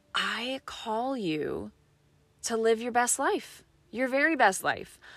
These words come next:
I am inviting you to choose gratitude over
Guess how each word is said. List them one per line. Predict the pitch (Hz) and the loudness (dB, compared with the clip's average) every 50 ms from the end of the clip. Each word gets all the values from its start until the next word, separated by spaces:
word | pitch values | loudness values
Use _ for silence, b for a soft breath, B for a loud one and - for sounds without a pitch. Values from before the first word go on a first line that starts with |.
| B B B B B B - | B B B B B B 2
I | - 220 233 262 277 285 311 311 - | 4 4 6 6 4 4 2 2 0
am | - 254 247 | -2 -2 -2
inviting | 247 233 220 208 196 202 220 226 233 214 185 | -2 -2 2 2 4 4 4 2 0 0 0
you | 165 160 156 151 151 | -2 -2 -2 -4 -4
to | - - 165 | -6 -8 -8
choose | - - - 190 180 175 170 - | -6 -6 -4 -2 -2 -4 -4 -6
gratitude | - - 170 160 175 180 165 175 196 202 202 - - 233 233 247 269 277 - - _ - | -8 -10 -6 -2 0 2 2 2 2 0 -2 -2 -6 -6 -6 -6 -6 -8 -8 -10 _ -2
over | 185 180 170 165 175 180 - | -2 -2 -2 -2 -4 -6 -8